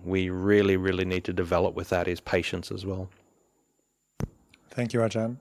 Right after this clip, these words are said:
Speaker 2: I think you've answered the second question,
Speaker 1: Mm.
Speaker 2: uh, at the same
Speaker 1: Damn it.
Speaker 2: time, which was,
Speaker 1: <laughs>
Speaker 2: are there benefits to meditation even when your mind keeps wandering?
Speaker 1: Yeah,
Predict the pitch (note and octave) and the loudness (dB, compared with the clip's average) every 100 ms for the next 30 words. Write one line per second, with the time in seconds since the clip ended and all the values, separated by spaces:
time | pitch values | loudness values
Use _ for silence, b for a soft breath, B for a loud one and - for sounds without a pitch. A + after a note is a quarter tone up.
0 | _ A#2+ - C#3 B2 C3 A#2 A#2+ - A#2+ | _ -6 0 0 2 2 4 4 2 2
1 | A2 - B2+ C3+ A#2 - A2+ - - B2 | 2 2 2 0 -2 2 0 0 -2 0
2 | G#2+ A2 b b b b b b _ _ | 0 -2 b b b b b b _ _
3 | - A2+ G#2+ G#2+ G#2+ - _ _ _ _ | -6 -2 0 -2 -6 -14 _ _ _ _
4 | _ - B2+ A#2+ - C3 B2 - G#2 B2+ | _ -14 -4 0 4 4 4 4 6 6
5 | B2 A#2+ A#2+ - C3 B2 A#2+ A#2+ - - | 4 4 2 0 4 6 6 6 2 -2
6 | B B B B - B2+ B2 B2 A2+ C3+ | B B B B -2 2 6 6 6 4
7 | D3 - B2 - - - C#3+ C3 B2+ A#2+ | 2 2 2 4 2 2 4 4 4 2
8 | B2+ B2 - B2 B2+ C#3+ C#3 C#3 C3+ D3+ | 2 2 2 -2 0 2 4 2 4 4
9 | F3+ C3 A2 G#2 G2+ - A2 - - G#2+ | 6 6 4 2 0 -4 -4 -4 -6 -4
10 | G#2+ A2+ E3 F#3+ b b b b b b | -4 -4 -6 -8 b b b b b b
11 | _ _ _ _ _ _ G3+ D3 | _ _ _ _ _ _ 6 6